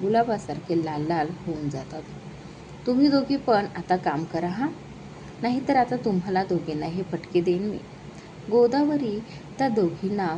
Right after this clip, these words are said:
पण लटका राग दाखवत बोलत असतातच की, "नजर के सामने जिगर के पास कोई रहता है, ओ हो तुम, नजर के सामने जिगर के पास."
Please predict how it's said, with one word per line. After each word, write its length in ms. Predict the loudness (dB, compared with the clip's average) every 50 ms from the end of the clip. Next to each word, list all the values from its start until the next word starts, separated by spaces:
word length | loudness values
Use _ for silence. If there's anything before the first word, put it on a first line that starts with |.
| -4 -2
पण 100 | 0 2
लटका 520 | 2 2 2 0 -2 -4 -4 -2 0 0 -2 -4 -8 -10 -8 -6
राग 340 | -4 0 0 0 0 0 0 0
दाखवत 360 | 0 0 -2 -2 -4 -4 -4 -4 -4
बोलत 400 | -4 -2 -2 -2 -2 -4 -6 -10
असतातच 560 | -10 -8 -8 -8 -8 -6 -6 -6 -6 -8 -8
की, 180 | -10 -8 -8 -8 -8 -10 -14 -14 -14 -16 -16 -16 -16 -16 -16 -16 -16 -16 -16 -14 -10 -4 0
"नजर 360 | 2 2 4 4 4 2 2
के 200 | 2 0 -2 -2
सामने 560 | -2 -2 -4 -4 -2 -2 0 0 2 2 2 2 2
जिगर 320 | 2 2 4 2 2 2 0 -2
के 80 | -2 -2
पास 400 | 0 0 -2 -2 -2 -6 -10 -10
कोई 260 | -4 0 2 2 2
रहता 400 | 2 0 -2 -2 -6 -6 -4 -4 -4
है, 200 | -4 -4 -6 -6 -6 -8 -12 -8 -4
ओ 120 | -2 -2 -2
हो 160 | -2 -6 -6 -4 -2
तुम, 180 | -4 -4 -4 -4 -10 -12 -16 -16 -16 -16 -16 -8 -2 0
नजर 260 | 0 2 2 2 0 0 -2
के 80 | -4 -4
सामने 460 | -4 -4 -8 -8 -6 -4 -2 -2 -2 0 0 -2 -2 -4
जिगर 280 | -2 -2 0 2 0 0
के 160 | 0 -2 -4
पास." 420 | -4 -2 -4 -6 -6 -8 -12 -14